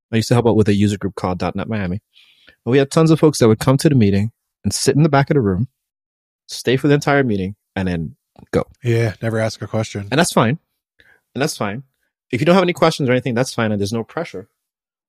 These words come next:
Speaker 1: But then also, like, one of the main benefits you get is the, the interactivity with other people, right? Because even if you don't have a question today, you might have a question tomorrow. Or you might have a question on a day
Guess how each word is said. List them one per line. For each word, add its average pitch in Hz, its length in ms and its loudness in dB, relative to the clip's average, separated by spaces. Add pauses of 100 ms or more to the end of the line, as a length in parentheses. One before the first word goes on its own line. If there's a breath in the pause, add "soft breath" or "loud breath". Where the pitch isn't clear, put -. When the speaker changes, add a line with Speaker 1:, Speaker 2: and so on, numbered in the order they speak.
(120)
Speaker 1:
But 120 120 -6
then 131 140 -4
also, 123 560 -4 (220)
like, 120 140 0
one 110 280 -2
of 185 80 -2
the 175 80 -8
main 139 280 -2
benefits 123 500 -2
you 104 80 -10
get 131 320 -4
is 104 220 -10
the, 107 240 -8
the 117 120 -4
interactivity 123 800 2
with 101 160 -2 (100)
other 92 200 -2
people, - 400 -10 (640)
right? 107 160 -12 (420)
Because 131 320 0
even 165 220 4
if 180 120 -2
you 165 80 4
don't 151 140 4
have 147 140 2
a 120 60 0
question 120 420 -2
today, 117 180 0
you 113 80 -2
might 123 120 -2
have 139 100 0
a 117 60 -2
question 117 320 -2
tomorrow. 123 300 -4 (800)
Or 123 140 6
you 135 100 4
might 165 140 2
have 156 160 4
a 123 60 2
question 135 520 0
on 113 160 0
a 110 60 2
day 110 460 2